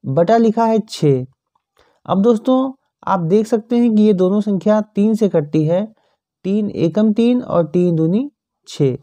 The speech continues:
तो दोस्तों, यहाँ पे आपका जो आंसर निकल के आएगा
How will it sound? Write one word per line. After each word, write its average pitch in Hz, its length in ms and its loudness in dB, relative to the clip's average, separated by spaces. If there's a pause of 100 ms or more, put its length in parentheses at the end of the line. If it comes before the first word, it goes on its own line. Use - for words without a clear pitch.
(340)
तो 147 60 -4
दोस्तों, 185 300 2
यहाँ 226 240 0
पे 240 120 -2
आपका 202 340 0
जो 190 100 2
आंसर 175 480 -2
निकल 185 300 0
के 190 140 -2
आएगा 170 460 2